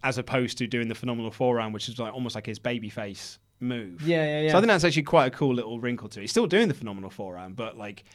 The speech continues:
Speaker 1: he's been doing the second row Styles cla-, second rope Styles Clash to Ricochet for a couple of weeks now, and again here at the pay-per-view. So it kinda feels like that's his new heel thing. I, I really
Speaker 2: Yeah,
Speaker 1: like
Speaker 2: it's great.
Speaker 1: Uh, they had a recap of Owens, uh, from SmackDown and the quote-unquote shoot promo that he did,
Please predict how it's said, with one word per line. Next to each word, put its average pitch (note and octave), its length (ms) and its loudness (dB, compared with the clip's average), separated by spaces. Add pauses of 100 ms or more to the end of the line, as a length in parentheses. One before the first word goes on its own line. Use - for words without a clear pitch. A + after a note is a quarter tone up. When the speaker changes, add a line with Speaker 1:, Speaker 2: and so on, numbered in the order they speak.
(140)
Speaker 1:
he's C#3 200 0
been C#3 160 4
doing D#3 220 8
the C3 60 6
second C#3 300 4
row A#2 80 0
Styles C3+ 400 2
cla-, - 160 -8 (140)
second D3 480 -2
rope B2 340 0
Styles C3+ 480 -2
Clash F#2 540 -8
to B2 120 -6
Ricochet A#2 340 -4
for A2 120 -8
a - 20 -6
couple A2 240 -6
of G#2 60 -4
weeks A#2+ 260 -4
now, F#2 240 -14 (280)
and A#2+ 100 -4
again B2 220 0
here A#2+ 100 -2
at G#2+ 60 -6
the G#2+ 80 -10
pay-per-view. A2 340 -6
So C3 80 -4
it B2+ 60 0
kinda F3+ 160 8
feels C#3+ 200 6
like C3 120 2
that's C3 160 0
his B2 120 -4
new A#2+ 160 0
heel A2+ 320 -2
thing. G#2 360 -4
I, F#3 180 8
I F3+ 120 6
really E3+ 180 8
Speaker 2:
Yeah, C#3+ 60 6
Speaker 1:
like C#3 140 8
Speaker 2:
it's - 80 -14
great. B2 220 4 (460)
Speaker 1:
Uh, F3+ 180 12
they F#3 140 8
had G3 180 10
a G3 60 12
recap G#3 340 12
of E3+ 160 6
Owens, F3 480 6
uh, C#3+ 80 4
from C#3 200 0
SmackDown E3 540 4
and C3 140 0
the C3 80 2
quote-unquote D3 500 4
shoot - 320 -6
promo F3+ 380 4
that F3 100 -2
he E3 100 2
did, F3 260 4